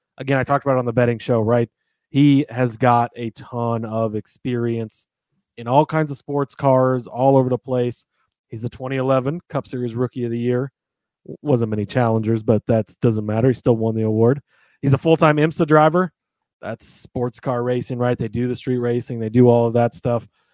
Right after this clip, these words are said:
Um, he's competed in the American Le Mans Series. Um, he's been sports car racing since nineteen ninety-three. He's a three-time imsa champion.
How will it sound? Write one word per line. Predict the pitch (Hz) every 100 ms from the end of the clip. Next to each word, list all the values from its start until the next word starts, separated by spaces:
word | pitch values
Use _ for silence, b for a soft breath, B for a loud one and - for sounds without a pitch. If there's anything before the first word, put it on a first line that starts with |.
| _ _
Um, | 113 113 110 104 107 _ _ _ _ _ _ -
he's | 123
competed | - 123 131 127
in | 123
the |
American | 123 123 120 113
Le | 107
Mans | 120 131 123
Series. | 135 123 123 120 - _ _ _ _ -
Um, | 110 107 107
he's | 113
been | 107
sports | 104 131 131
car | - 113
racing | 113 107 110 101
since | 117 98
nineteen | 113 117 113 - 123 113
ninety-three. | 113 110 101 - 135 139 131 117 - _ _ -
He's | 113
a |
three-time | - 143 147 135 131 117
imsa | 120 127 - 107
champion. | - 123 110 117 117